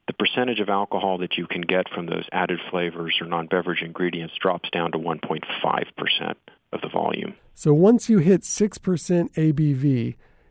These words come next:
Speaker 2: you have to be much more careful about where the alcohol comes from,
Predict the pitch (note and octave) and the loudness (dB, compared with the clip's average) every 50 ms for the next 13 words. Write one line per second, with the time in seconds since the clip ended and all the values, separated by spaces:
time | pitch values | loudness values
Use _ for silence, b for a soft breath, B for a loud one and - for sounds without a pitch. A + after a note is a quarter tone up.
0 | _ _ - E3+ F3 F#3+ G3 - - D#3 D#3+ D#3 D3 D3+ D#3 E3 F#3 F#3+ - - | _ _ 2 4 6 6 6 4 2 0 2 2 4 4 4 4 2 2 0 0
1 | E3+ E3 E3 E3 D#3+ - - D#3+ D#3+ D#3+ C#3+ - D3 B2+ B2+ A#2+ B2+ B2 B2+ C3+ | 2 4 4 4 4 2 0 0 0 0 0 0 -2 -2 0 2 2 2 2 0
2 | C#3+ C3 C3+ C#3 C#3+ C3 C3+ C3 - - C3 C#3 C3+ - D3 B2+ C3 C3 B2 - | 0 2 4 4 4 4 2 0 0 0 0 -2 0 0 -2 -2 0 -2 -4 -2
3 | - C#3+ C#3 C#3 B2+ - - - B2+ - - - | -2 0 0 0 -2 -4 -6 -8 -8 -8 -10 -12